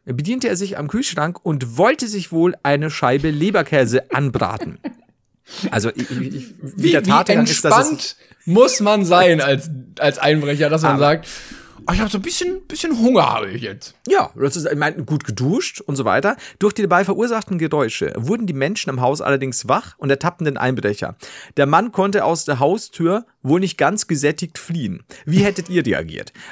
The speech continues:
Speaker 1: Ähm, ich find's ja gut, dass der Typ geht rein, macht sich, baut sich einen kompletten Schlafplatz,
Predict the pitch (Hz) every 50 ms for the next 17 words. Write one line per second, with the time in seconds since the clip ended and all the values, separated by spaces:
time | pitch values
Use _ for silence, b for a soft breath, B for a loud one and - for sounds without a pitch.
0 | B B B 147 156 165 170 - _ _ - 165 156 - 214 247 - 185 151 123
1 | 135 175 240 - - b b b b b b b b _ - 135 170 165 165 -
2 | - - _ _ _ - 151 165 165 247 262 - - 202 165 156 - 131 139 165
3 | 196 233 294 _ _ _ _ _ _ _ _ _ _ _ _ _ _ _ _ -
4 | - 170 220 226 - - 214 160 143 175 214 262 - 254 240 208 196 190 190 180
5 | 208 233 233 - 208 - - - 165 165 170 - - - - 107 92 - - -
6 | -